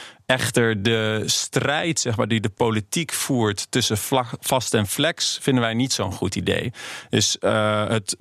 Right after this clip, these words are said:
pogen om flexwerk, zeg maar, te bestrijden, om er meer vast werk van te maken,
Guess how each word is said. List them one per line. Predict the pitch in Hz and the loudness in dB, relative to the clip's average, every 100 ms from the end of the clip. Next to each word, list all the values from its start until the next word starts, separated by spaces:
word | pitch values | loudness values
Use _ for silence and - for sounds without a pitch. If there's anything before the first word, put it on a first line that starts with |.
| - | -2
pogen | 139 143 156 127 117 107 | 2 2 2 0 0 0
om | - 113 113 | 0 0 0
flexwerk, | - - 143 - - 120 107 104 101 - | -2 -2 -2 -2 -2 0 0 -2 -4 -4
zeg | - 113 | -4 -2
maar, | 107 104 | -2 0
te | 120 | 0
bestrijden, | 101 - - 127 127 135 123 | 0 0 -2 -2 0 0 0
om | 113 | 0
er | 110 | 2
meer | 110 113 98 | 0 0 -2
vast | 107 127 - | -2 -2 -2
werk | 131 127 131 | -2 -2 -2
van | - 117 | -4 -4
te | 120 | 0
maken, | 123 123 123 135 | 0 -2 -2 -6